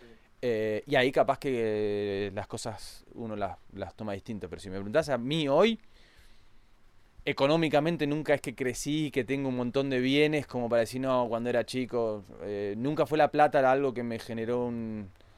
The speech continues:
Speaker 2: un disfrute especial y entonces que de chico fue un pr-, nunca fue un problema, por suerte. Y ahora de grande tampoco es ninguna, ningún lujo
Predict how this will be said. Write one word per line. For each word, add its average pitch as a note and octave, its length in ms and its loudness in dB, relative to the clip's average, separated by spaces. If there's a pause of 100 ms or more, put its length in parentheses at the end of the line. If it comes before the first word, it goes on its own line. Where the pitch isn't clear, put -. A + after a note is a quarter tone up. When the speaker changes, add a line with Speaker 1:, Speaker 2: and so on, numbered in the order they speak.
(320)
Speaker 2:
un B2 160 -4
disfrute C3 520 -4
especial C#3 800 4
y A#2 40 -2
entonces A2 420 -8 (300)
que C3 100 -4
de A2 120 0
chico C3+ 300 -4
fue C3 160 -4
un B2 60 -4
pr-, B2+ 100 -4
nunca C3 220 -2
fue C3+ 100 -2
un C3 60 -2
problema, F3+ 500 4 (120)
por G#2+ 140 -4
suerte. D#3 480 0 (840)
Y C3+ 140 2
ahora D3 160 10
de C#3+ 120 10
grande D#3 260 4
tampoco C3+ 320 2
es C3 80 0
ninguna, B2 1000 0
ningún C3 340 -2
lujo F#3 420 2